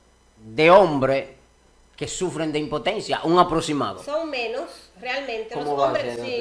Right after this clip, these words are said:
Speaker 1: doctor? Ah, pero
Speaker 2: sí.
Speaker 1: este es un problema serio.
Speaker 2: Sí, porque
Speaker 1: Oye.
Speaker 2: oye, oye, que lo que pasa es una cuestión de educación. El sexo en las,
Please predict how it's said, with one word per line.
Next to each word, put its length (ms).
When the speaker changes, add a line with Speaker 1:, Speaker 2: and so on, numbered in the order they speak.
Speaker 1:
doctor? 120
Ah, 160
pero 140
Speaker 2:
sí. 60
Speaker 1:
este 120
es 60
un 60
problema 520
serio. 240
Speaker 2:
Sí, 280
porque 200
Speaker 1:
Oye. 180
Speaker 2:
oye, 260
oye, 180
que 80
lo 80
que 120
pasa 540
es 180
una 220
cuestión 460
de 120
educación. 800
El 220
sexo 520
en 120
las, 160